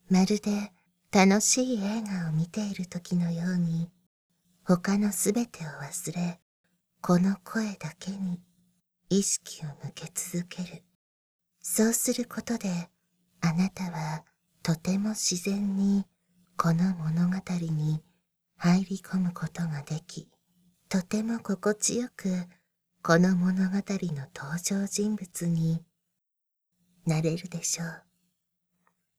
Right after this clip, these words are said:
それでは、ちょっとしたおまじないをしましょう。今から私が言う通りに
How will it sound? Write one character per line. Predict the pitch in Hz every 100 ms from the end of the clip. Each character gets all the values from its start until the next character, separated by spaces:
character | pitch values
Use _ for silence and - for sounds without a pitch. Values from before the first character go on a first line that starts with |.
| _ _ _ _ _ _ _ _ _ _ _ _ _ _ _ _ _ _
そ | - 220
れ | 226 233
で | 240
は、 | 214 185 175 175 _ _ _ _ -
ち | 147
ょ |
っ | 143 _
と | -
し | 202 -
た | - 196 196 - _ _ _ _ _ _
お | 160
ま | 156 175
じ | - 226
な | 226 226
い | -
を | 233
し | - 220
ま | 214
し | - -
ょ | 220
う。 | 208 - _ _ _ _ _
今 | - 247 269
か | - 220
ら | 190 175 175 175 _ _ _ -
私 | 170 170 190 - 202
が | 190
言 | 202 170 196
う |
通 | - 240 247 240
り | 202
に | 175 175 170 170